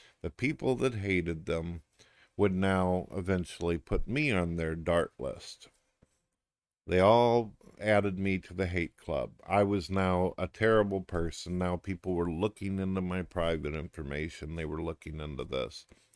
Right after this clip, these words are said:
Now remember, before this awesome person, Kent Hovind, even came to my show,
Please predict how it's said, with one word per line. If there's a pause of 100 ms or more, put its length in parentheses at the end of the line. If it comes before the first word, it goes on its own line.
(420)
Now
remember, (1120)
before
this
awesome
person,
Kent
Hovind,
even
came
to
my
show,